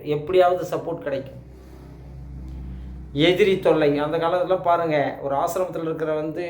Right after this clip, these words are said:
ஒரு சாமியாராகட்டும், பெரிய பெரிய நபர்லாம் வந்து, அஹ், மூங்கிலுடைய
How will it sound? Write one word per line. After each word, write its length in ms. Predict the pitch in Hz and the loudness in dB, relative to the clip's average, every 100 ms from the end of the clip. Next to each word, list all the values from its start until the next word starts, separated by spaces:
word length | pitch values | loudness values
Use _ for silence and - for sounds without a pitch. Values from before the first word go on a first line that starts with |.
| 165 | -2
ஒரு 140 | 151 147 | -2 -2
சாமியாராகட்டும், 840 | 151 160 170 156 151 147 - 165 151 | -2 0 2 2 2 0 0 -2 0
பெரிய 160 | 151 147 | -2 0
பெரிய 160 | 147 143 | 0 0
நபர்லாம் 400 | 143 156 165 151 | 0 0 0 0
வந்து, 200 | 156 160 147 156 160 - _ _ _ _ | 2 4 4 4 -4 -8 _ _ _ _
அஹ், 460 | 127 131 123 120 120 123 127 127 - - - 123 | -12 -6 -4 -4 -6 -8 -10 -12 -14 -16 -10 2
மூங்கிலுடைய 920 | 185 220 202 165 151 139 131 123 123 | 4 6 6 6 4 2 0 -4 -4